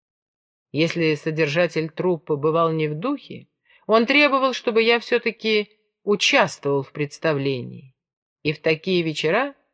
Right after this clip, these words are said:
публика получала особое удовольствие.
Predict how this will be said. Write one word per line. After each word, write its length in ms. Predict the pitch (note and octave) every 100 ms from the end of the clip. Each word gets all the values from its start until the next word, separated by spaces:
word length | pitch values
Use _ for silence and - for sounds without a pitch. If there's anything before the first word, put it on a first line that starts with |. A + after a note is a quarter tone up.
| _ _
публика 480 | - C#4 C4 B3 G3
получала 680 | - D3+ C#3+ D#3+ F#3+ F#3+ -
особое 680 | D3+ D3+ - C3+ B2 A#2+ A#2
удовольствие. 960 | A#2 A#2+ B2 A#2+ A#2 A#2 _ - -